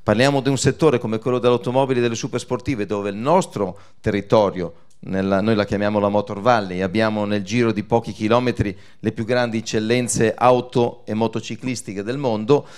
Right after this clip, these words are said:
beh, evidentemente l'associazione tra la tecnologia che si è venuta a creare, la fertilità creativa e la capacità in ogni modo, che questa è tipica italiana, di reagire agli stimoli che il mondo ti porta,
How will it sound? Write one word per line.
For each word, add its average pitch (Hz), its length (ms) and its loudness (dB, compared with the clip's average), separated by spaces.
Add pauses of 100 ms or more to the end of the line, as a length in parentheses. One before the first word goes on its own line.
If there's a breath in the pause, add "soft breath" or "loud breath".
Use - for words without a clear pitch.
(140 loud breath)
beh, 165 140 2
evidentemente 139 840 0 (240 loud breath)
l'associazione 127 760 0
tra 107 400 2
la 113 200 0
tecnologia 143 580 -2
che 131 120 -2
si - 100 -4
è 127 40 0
venuta 120 180 -2
a 120 40 -2
creare, 101 500 2 (260 loud breath)
la 120 320 4
fertilità 147 1000 2
creativa 127 920 0
e 117 100 -6
la 117 120 2
capacità 135 540 -4
in 135 100 0
ogni 127 160 -4
modo, 123 280 2
che 87 100 -2
questa 110 200 -2
è - 40 -2
tipica 104 240 0
italiana, 107 400 2
di 104 120 0
reagire 117 640 4 (240 loud breath)
agli 113 220 0
stimoli 135 400 -2
che - 80 -6
il 117 80 -2
mondo 131 240 -2
ti 165 140 -8
porta, 110 560 0